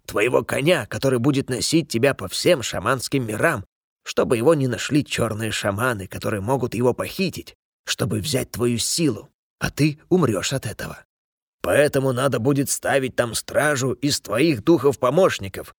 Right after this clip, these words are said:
чтобы они стерегли тынбура. А во время камлания ты будешь вызывать их, чтобы они пришли и помогали тебе. Это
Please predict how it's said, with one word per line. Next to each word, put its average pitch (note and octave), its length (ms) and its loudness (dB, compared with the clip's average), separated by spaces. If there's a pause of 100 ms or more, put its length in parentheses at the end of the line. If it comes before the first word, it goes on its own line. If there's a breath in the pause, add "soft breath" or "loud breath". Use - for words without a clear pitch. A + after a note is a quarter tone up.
(140)
чтобы - 360 0
они E3 240 2
стерегли C#3+ 640 2
тынбура. F#2+ 640 -6 (600)
А A#2+ 100 0
во A#2+ 120 0
время C#3 300 2
камлания C3 760 0
ты B2+ 140 0
будешь C3+ 320 0
вызывать B2 520 -2
их, - 200 -14 (100)
чтобы G2+ 300 -4
они C#3+ 180 2
пришли C#3 480 0
и D#3+ 160 2
помогали G#2 600 -2
тебе. - 420 -10 (500)
Это B2 380 0